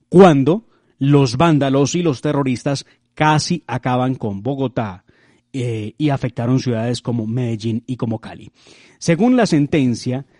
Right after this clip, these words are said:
la Corte, luego, eh, de aplicar un test de sistematicidad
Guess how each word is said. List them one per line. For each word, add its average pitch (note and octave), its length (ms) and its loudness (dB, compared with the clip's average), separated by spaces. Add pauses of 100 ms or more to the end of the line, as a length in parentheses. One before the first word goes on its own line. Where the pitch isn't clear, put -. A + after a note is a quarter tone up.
(280)
la A2+ 220 -8
Corte, E3+ 520 -4 (280)
luego, A#2+ 680 -4 (480)
eh, A2 440 -6
de C3+ 120 -2
aplicar C#3 420 -2
un F3 180 0
test D#3+ 260 -2
de D#3 120 0
sistematicidad C#3 960 -2